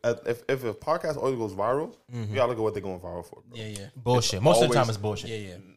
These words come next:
Speaker 1: A hundred percent of times, bro, it's negative,
Speaker 2: Contro-, something
Speaker 1: negativity.
Speaker 2: very controversial, something very
Speaker 1: Bullshit.
Speaker 2: sensitive, like a very
Speaker 3: Or
Speaker 2: sensitive
Speaker 3: it's
Speaker 2: topic,
Speaker 3: either,
Speaker 2: whatever.
Speaker 3: it's something that somebody, like, the general population wants to say, but somebody's, like, finally said it, or, like, some, like, that's
Speaker 1: Some-,
Speaker 3: kinda,
Speaker 1: yeah, something where
Speaker 3: it's,
Speaker 1: it's
Speaker 3: like,
Speaker 1: like,
Speaker 3: very, very touchy, but it's
Speaker 1: yeah,
Speaker 3: like
Speaker 1: it's a touchy
Speaker 3: somebody finally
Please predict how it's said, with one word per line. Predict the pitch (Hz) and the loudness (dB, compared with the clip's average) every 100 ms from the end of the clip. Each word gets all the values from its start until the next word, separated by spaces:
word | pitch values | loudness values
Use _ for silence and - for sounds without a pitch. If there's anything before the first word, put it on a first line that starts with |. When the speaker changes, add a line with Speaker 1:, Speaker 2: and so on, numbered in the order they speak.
| - | -14
Speaker 1:
A | 95 | -6
hundred | 123 | -6
percent | 113 107 | -6 -12
of | 95 | -8
times, | 101 | -6
bro, | 98 | -6
it's | 92 | -6
negative, | 101 98 98 | -6 -6 -2
Speaker 2:
Contro-, | 113 117 101 | -2 -2 -4
something | 101 - 107 | -2 -4 -4
Speaker 1:
negativity. | 101 | -2
Speaker 2:
very | 110 110 | 0 0
controversial, | - 107 98 95 101 101 | -2 -4 -4 -4 -4 -4
something | - 104 135 | -6 -4 -2
very | 104 | -2
Speaker 1:
Bullshit. | 98 | -2
Speaker 2:
sensitive, | 110 104 101 98 | -4 -4 -8 -8
like | 90 | -8
a | 85 | -6
very | 87 104 | 0 0
Speaker 3:
Or | |
Speaker 2:
sensitive | 104 107 139 | 2 2 2
Speaker 3:
it's | 135 | 4
Speaker 2:
topic, | 107 120 131 | 2 0 0
Speaker 3:
either, | |
Speaker 2:
whatever. | 98 104 | -2 -2
Speaker 3:
it's | 120 | -4
something | 139 127 127 | -6 -8 -8
that | 120 - | -8 -8
somebody, | - 123 120 113 107 - | -8 -6 -6 -8 -12 -10
like, | 107 101 _ _ | -12 -12 _ _
the | 120 | -10
general | 107 117 117 | -8 -8 -10
population | 107 113 107 107 104 95 | -10 -10 -8 -10 -12 -14
wants | 101 - | -16 -16
to | - | -14
say, | 117 123 120 | -10 -8 -10
but | 104 95 | -10 -12
somebody's, | 117 101 101 | -10 -12 -12
like, | 101 95 | -14 -16
finally | - 98 95 92 | -16 -16 -14 -16
said | - 98 | -16 -16
it, | 95 _ | -20 _
or, | 101 98 | -20 -18
like, | 92 - _ | -18 -18 _
some, | - 151 151 135 | -14 -8 -6 -4
like, | 127 - | -4 -4
that's | 123 | 0
Speaker 1:
Some-, | 180 165 | 2 2
Speaker 3:
kinda, | 139 127 | -2 2
Speaker 1:
yeah, | 147 - | 4 6
something | 190 226 208 | 4 6 8
where | 202 | 8
Speaker 3:
it's, | 202 | 8
Speaker 1:
it's | |
Speaker 3:
like, | 170 160 | 8 8
Speaker 1:
like, | 190 | 6
Speaker 3:
very, | 190 | 4
very | 160 170 151 | 0 -2 -2
touchy, | - 165 - 190 - - | -6 -6 -6 -8 -12 -14
but | 131 | -2
it's | 131 | 4
Speaker 1:
yeah, | |
Speaker 3:
like | 147 | 4
Speaker 1:
it's | 127 | 4
a | |
touchy | 160 | 4
Speaker 3:
somebody | 156 143 | 4 6
finally | 143 139 | 4 4